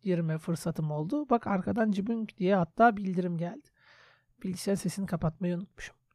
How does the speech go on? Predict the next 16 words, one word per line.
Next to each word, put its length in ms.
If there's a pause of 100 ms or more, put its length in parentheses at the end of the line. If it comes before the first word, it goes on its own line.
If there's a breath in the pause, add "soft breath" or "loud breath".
Ya 320
diyorum 280
ya 120
her 60
hafta. 300 (240)
Yani 220
anam 320
babam 220
usulü 340
anlatıyorum 560
işte. 240
Dediğim 280
gibi 160
yani 260
ben 180
burada 240